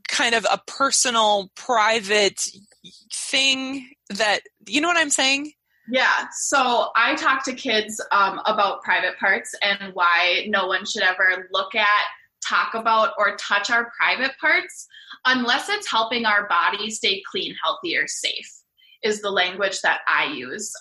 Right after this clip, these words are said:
Speaker 2: And that are those pictures or videos helping keep their body clean, healthy, or safe? No? Okay, then it shouldn't happen because those are your private parts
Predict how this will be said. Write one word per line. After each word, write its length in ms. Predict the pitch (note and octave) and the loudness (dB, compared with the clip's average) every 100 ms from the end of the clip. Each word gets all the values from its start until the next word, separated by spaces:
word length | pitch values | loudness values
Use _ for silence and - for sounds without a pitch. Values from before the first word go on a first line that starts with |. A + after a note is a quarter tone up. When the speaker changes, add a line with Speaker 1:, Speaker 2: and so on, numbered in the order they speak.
| _ | _
Speaker 2:
And 140 | A3 A3 | -2 2
that 300 | G#3 F#3+ - - - _ _ _ _ _ - | 2 0 -2 -8 -8 _ _ _ _ _ -6
are 220 | A#3 A3 A3 | 2 2 2
those 220 | G#3+ G#3+ | -2 -2
pictures 440 | C4 G#3 A3 G#3 | -4 -2 0 2
or 140 | G3+ F#3+ | 2 0
videos 520 | F#3+ F#3 F#3 F3+ F#3+ - | 0 2 2 2 0 -4
helping 460 | - A3 - F#3+ G3 | -2 0 0 0 -2
keep 220 | - G3+ | -4 -2
their 160 | F#3+ G3 | 0 2
body 400 | F3+ F#3 F#3 F#3 | 2 2 0 -4
clean, 300 | - G3+ G3 | -6 -4 -4
healthy, 460 | A#3+ F#3+ G3+ G#3 F#3 | 0 0 0 -2 0
or 100 | G3+ | 0
safe? 440 | - G3+ B3 G#4 - - _ _ _ _ | 0 2 2 -2 -8 -20 _ _ _ _
No? 540 | - A3+ A3+ C4+ D4+ B3 | -2 2 4 4 4 2
Okay, 240 | - D#3+ | 2 -2
then 140 | A3 A3 | 0 -2
it 140 | G#3+ | 0
shouldn't 320 | - C4 A#3+ | 0 0 -2
happen 500 | - F3 - - F#3 G3+ | 0 0 0 -2 -4 -6
because 340 | G#3+ B3 G#3 | -4 -2 0
those 200 | G#3 G3+ | -2 0
are 80 | F3+ | 0
your 360 | F#3 F3+ F#3 - | 0 0 0 -2
private 380 | A#2+ - - - | -2 0 -4 -2
parts 320 | B2+ - | -4 -4